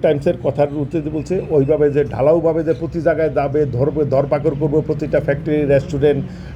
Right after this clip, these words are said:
আহ, খামারে যে হানা দিবে, সেই হানা এখন আর দিবে না। তবে হ্যাঁ, যাদের ডেপু-, ডেপুটেশন অর্ডার আছে তাদেরকে খুঁজে পারবে, এটা নিয়ম মাফিক চলবে। এটা ভাই আগের গভর্নমেন্টও ছিল, এই গভর্নমেন্টও ছিল এবং পরবর্তীতে যে আসবে সেও এটা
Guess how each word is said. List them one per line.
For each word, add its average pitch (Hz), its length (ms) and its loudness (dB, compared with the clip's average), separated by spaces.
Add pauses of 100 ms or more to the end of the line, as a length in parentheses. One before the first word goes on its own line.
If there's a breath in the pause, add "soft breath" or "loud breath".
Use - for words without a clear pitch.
আহ, 135 240 0 (100)
খামারে 147 440 4
যে 139 120 0
হানা 143 240 2
দিবে, 143 220 -2
সেই 139 180 0
হানা 127 260 -2
এখন 127 260 -2
আর 113 140 0
দিবে 123 200 4
না। 104 100 -4 (460)
তবে 156 160 4
হ্যাঁ, 123 180 -2 (600 loud breath)
যাদের 139 340 0
ডেপু-, 160 300 0
ডেপুটেশন 156 800 -2
অর্ডার 160 300 4
আছে 123 320 -2
তাদেরকে 139 360 -2
খুঁজে 143 300 0
পারবে, 123 320 -2
এটা 139 140 0
নিয়ম 156 300 2
মাফিক 127 320 -2
চলবে। 120 260 -4
এটা 139 120 -2
ভাই 151 180 0 (300 loud breath)
আগের 160 280 2
গভর্নমেন্টও 156 480 -2
ছিল, 196 240 2
এই 185 200 2
গভর্নমেন্টও 156 400 -2
ছিল 208 200 0
এবং 180 280 2
পরবর্তীতে 180 540 0
যে 170 200 0
আসবে 160 220 -4
সেও 143 280 0
এটা 120 200 -2